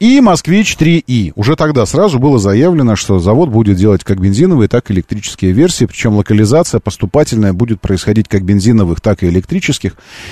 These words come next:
И, насколько я представляю себе технологический процесс,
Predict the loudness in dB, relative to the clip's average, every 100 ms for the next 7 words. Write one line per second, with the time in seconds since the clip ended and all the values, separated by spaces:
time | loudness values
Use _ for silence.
0 | -20 _ 0 2 4 2 0 0 0 0
1 | 0 2 2 2 0 -2 -2 0 2 4
2 | 2 0 -2 -2 -2 -2 -2 -2 -4 -10
3 | -8 -6 -6 -6 -10 -14